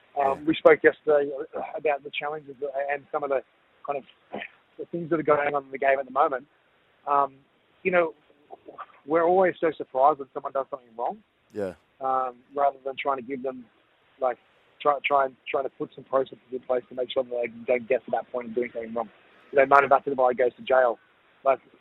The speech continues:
Speaker 1: what are some of the steps that we may have been able to do leading up to that to make him, that w-, would have allowed him to make a different decision? Um,
Speaker 2: Yeah.
Speaker 1: is it sports problem? Is it sports problem?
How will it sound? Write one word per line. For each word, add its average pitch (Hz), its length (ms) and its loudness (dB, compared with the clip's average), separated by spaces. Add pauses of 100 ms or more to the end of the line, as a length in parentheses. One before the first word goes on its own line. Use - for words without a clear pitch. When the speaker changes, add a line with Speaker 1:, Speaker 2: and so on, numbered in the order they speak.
(340)
Speaker 1:
what 160 160 6
are 180 180 8
some 170 140 -2
of 156 140 2
the 131 80 -16
steps 143 220 -6
that 147 80 -8
we 135 120 -6
may 139 140 -2
have 135 100 -4
been 139 160 -4
able 135 180 -2
to 123 180 -16
do 131 300 -6 (420)
leading 135 260 -6
up 131 160 -2
to 135 80 -16
that 127 180 0 (100)
to 127 80 -20
make 127 180 -8
him, 135 120 -12 (200)
that 139 140 -2 (520)
w-, 147 200 -4
would 156 180 4
have 147 80 0
allowed 135 280 8
him - 100 -20 (100)
to 131 80 -8 (180)
make 131 160 -2 (140)
a 127 120 -16
different 131 260 -10 (100)
decision? - 220 -12 (560)
Um, 170 100 4
Speaker 2:
Yeah. - 60 -6 (380)
Speaker 1:
is 180 40 2
it 196 140 4
sports 180 340 6
problem? 220 340 4 (220)
Is 180 100 -2
it 214 100 -2
sports 185 200 -2
problem? 214 240 -2